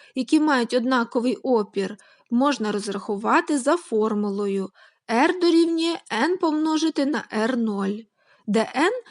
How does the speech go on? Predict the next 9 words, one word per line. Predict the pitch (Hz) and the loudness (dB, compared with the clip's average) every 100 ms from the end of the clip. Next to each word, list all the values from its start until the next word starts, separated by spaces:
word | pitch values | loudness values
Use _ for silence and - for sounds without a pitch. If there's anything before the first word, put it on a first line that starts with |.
| - _ | -20 _
кількість | 285 359 - 349 - | 2 4 4 0 2
провідників, | 349 370 349 349 339 240 214 202 214 - _ - | 2 4 4 2 0 -2 -2 -2 -6 -20 _ 0
R | 233 214 | 0 2
нуль | 208 214 247 359 359 - _ - | -2 0 2 2 2 -8 _ 0
опір | 254 339 359 359 359 | 2 4 4 2 2
кожного | 214 226 247 247 240 | 0 0 0 0 -2
провідника. | 233 233 233 226 233 226 208 208 214 - _ _ _ _ _ _ | 0 -2 -2 -4 -4 -4 -10 -10 -12 -16 _ _ _ _ _ _
Підбиваємо | - 240 202 208 190 214 302 330 320 | 0 2 2 0 0 0 0 0 -2
підсумки. | 302 220 208 202 - 202 196 - 185 214 | -4 -8 -8 -10 -6 -6 -6 -8 -10 -10